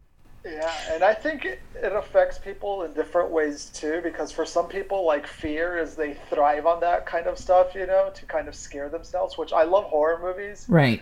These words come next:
Speaker 1: But, like, for example, but I don't like going to haunted houses because I like being scared on my own terms, you know, when I know something's gonna happen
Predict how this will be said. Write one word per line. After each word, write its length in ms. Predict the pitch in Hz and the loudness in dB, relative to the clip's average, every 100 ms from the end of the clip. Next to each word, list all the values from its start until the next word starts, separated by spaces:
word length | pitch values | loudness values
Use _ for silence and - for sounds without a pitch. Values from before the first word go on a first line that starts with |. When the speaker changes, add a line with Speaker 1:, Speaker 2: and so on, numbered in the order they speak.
| - | 0
Speaker 1:
But, 140 | 160 | 0
like, 260 | 160 151 - - - | 0 -4 -6 -14 2
for 160 | 202 180 | 4 4
example, 400 | - 170 170 160 | 4 0 2 0
but 160 | 156 | 2
I 80 | 160 | 4
don't 180 | 175 185 | 2 2
like 200 | 170 160 | 0 0
going 160 | 170 | -4
to 120 | 165 151 | -2 -6
haunted 300 | 151 147 147 | -6 -8 -4
houses 400 | 160 170 165 151 | -2 -2 -6 -16
because 240 | 147 147 | -12 -4
I 120 | 151 | -2
like 240 | 156 160 - | -2 -4 -10
being 160 | - | -16
scared 340 | - - 160 156 | -16 -10 -6 -2
on 140 | 151 | -2
my 160 | 143 143 | -4 -6
own 200 | 143 151 | -8 -8
terms, 500 | 143 143 135 - - | -12 -10 -10 -14 -18
you 60 | - | -14
know, 80 | 143 | -10
when 160 | - | -8
I 120 | 147 143 | -8 -4
know 280 | 160 165 | 0 -2
something's 400 | 151 147 - 139 | -2 -12 -14 -16
gonna 180 | - 143 | -14 -14
happen 360 | 135 139 131 | -10 -10 -10